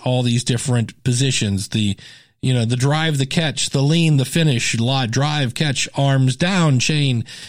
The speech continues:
It's, you get, it's like dancing. And so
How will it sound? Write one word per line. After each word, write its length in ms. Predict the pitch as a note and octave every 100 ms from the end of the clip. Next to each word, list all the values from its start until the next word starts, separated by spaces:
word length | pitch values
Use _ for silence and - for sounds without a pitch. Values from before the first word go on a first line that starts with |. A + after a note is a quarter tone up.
| -
It's, 240 | D3 C3+ -
you 340 | - E3 E3+ F#3
get, 200 | F3+ F3+
it's 160 | E3
like 140 | F#3 C3
dancing. 560 | A#2 A#2 - F#2+ F#2 - - _ _ _ _
And 220 | C3+ C3
so 400 | - E3 D3+ C#3+